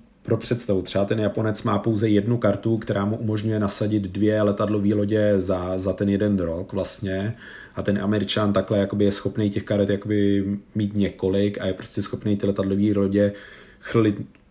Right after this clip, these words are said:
v podstatě, dá se říct, násobně rychleji, nebo respektive obecně to zbrojení funguje násobně rychleji, je to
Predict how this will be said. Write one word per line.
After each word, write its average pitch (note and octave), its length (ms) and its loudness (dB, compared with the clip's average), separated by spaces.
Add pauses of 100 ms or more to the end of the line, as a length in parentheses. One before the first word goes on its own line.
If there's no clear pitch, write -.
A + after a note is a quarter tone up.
(420)
v - 140 -20
podstatě, G2+ 300 -4
dá G2+ 140 4
se - 160 -2
říct, G2+ 240 -6
násobně G#2+ 500 0
rychleji, G2 420 -2
nebo F2 200 -2
respektive A2+ 460 0
obecně A#2 380 0
to G2 100 -2
zbrojení F#2 480 -2
funguje G2+ 360 0
násobně G2 560 -2
rychleji, F#2+ 540 -2
je G2 100 -2
to G2+ 240 -2